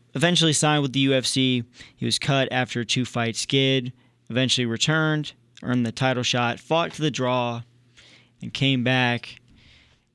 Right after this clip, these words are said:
and won it eventually with that rear naked choke. Kind of a Rocky type of story, and it was, it was really exciting to see. His reaction was phenomenal. He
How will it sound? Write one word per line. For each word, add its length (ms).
and 180
won 140
it 120
eventually 440
with 160
that 120
rear 200
naked 280
choke. 180
Kind 180
of 60
a 60
Rocky 380
type 280
of 100
story, 500
and 100
it 60
was, 460
it 80
was 160
really 240
exciting 440
to 80
see. 260
His 160
reaction 540
was 180
phenomenal. 640
He 300